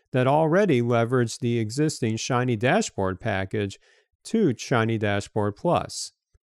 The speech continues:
New features include integration with the Fresh package to offer a quick way to change the overall theme of the dashboard,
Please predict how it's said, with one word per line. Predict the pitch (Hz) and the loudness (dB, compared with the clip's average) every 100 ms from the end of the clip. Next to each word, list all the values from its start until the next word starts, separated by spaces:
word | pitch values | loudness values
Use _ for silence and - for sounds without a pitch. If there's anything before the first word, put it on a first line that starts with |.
| _ | _
New | 120 139 208 | 0 0 0
features | - 240 247 107 101 107 | 0 0 0 0 0 0
include | 107 - 113 104 | -4 0 -2 0
integration | 143 180 160 143 190 - 101 | 0 0 2 2 0 0 -2
with | 104 117 104 | -2 -4 -4
the | 92 | -6
Fresh | - - 185 262 - | -6 -2 0 0 -4
package | - 87 85 - 95 90 92 _ _ _ - | -4 -4 -4 -4 -4 -4 -8 _ _ _ -4
to | 131 | -4
offer | - 143 156 131 | 0 0 2 0
a | 107 | 0
quick | 104 - - 226 - | -2 -4 0 0 0
way | 135 151 160 | 0 2 2
to | 98 | 0
change | 92 - 147 156 139 | -4 -2 0 0 0
the | 107 | 0
overall | 127 147 135 131 117 | 2 2 2 2 0
theme | - 214 175 104 107 _ _ - | 0 0 2 0 -4 _ _ -2
of | 165 185 | 0 0
the | 110 | 0
dashboard, | 123 160 180 - - 147 87 87 | 2 2 0 -4 -10 -8 -8 -12